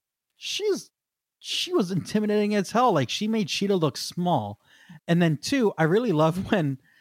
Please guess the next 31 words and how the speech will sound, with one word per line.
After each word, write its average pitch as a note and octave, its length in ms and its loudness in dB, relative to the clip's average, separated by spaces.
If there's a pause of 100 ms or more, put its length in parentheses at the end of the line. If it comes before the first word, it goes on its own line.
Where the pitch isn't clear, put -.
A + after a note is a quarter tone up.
(140)
like, C3 380 0 (680)
wrestlers, E3 420 0
we F3+ 160 2
know G3 180 4
who G#3+ 160 2
wrestle, F#3 400 0
but F3 160 -6
they D#3 100 0
pretend D3+ 400 -2
like C#3 180 0
they C3 120 -4
don't C#3 240 0
know C#3+ 360 2 (320)
that D3+ 140 -2
they're D3+ 100 0
wrestlers. E3 580 0 (360)
And D#3 80 0
I D3+ 60 4
loved D3 300 2
her E3+ 120 2
just, D3+ 300 -2
like, C3 300 -2 (280)
the C3 80 -4
cheating E3+ 400 0
she E3 180 -6
did D3+ 280 2
while C3 160 2
the A#2 100 0
ref F3+ 240 0
was F3+ 160 -2
turned, E3+ 540 0